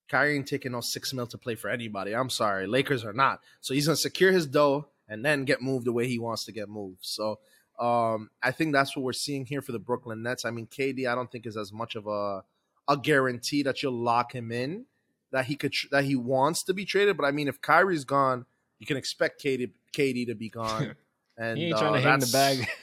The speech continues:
Speaker 2: bag <laughs> with Ben Simmons. <laughs> Oh, he goes
Speaker 1: Nah, you
Speaker 2: crazy.
Speaker 1: got Ben Simmons. Like, you lost everybody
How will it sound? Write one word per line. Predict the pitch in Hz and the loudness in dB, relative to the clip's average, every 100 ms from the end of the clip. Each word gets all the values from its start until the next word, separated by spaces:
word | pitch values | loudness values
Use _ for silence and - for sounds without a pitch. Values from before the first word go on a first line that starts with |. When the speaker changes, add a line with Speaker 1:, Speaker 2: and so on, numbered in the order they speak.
| - - - - | -16 -2 0 0
Speaker 2:
bag | - | -2
<laughs> | 127 | -4
with | 120 | -2
Ben | 139 151 | -2 -2
Simmons. | - 180 285 208 147 - | 0 0 0 -4 -6 -10
<laughs> | _ _ - - - _ - | _ _ -16 -16 -20 _ -2
Oh, | 185 196 175 147 | 2 2 2 0
he | 147 | 0
goes | 180 | 6
Speaker 1:
Nah, | 220 247 | 10 10
you | 254 | 8
Speaker 2:
crazy. | 330 320 | 6 4
Speaker 1:
got | 196 | 8
Ben | 226 226 208 | 10 8 6
Simmons. | - 302 339 302 202 185 | 2 4 8 6 6 2
Like, | 180 175 175 | 4 4 4
you | 294 311 | 2 4
lost | 247 233 226 - | 8 10 10 6
everybody | 202 277 285 196 180 151 147 135 | 8 8 6 4 4 4 2 -4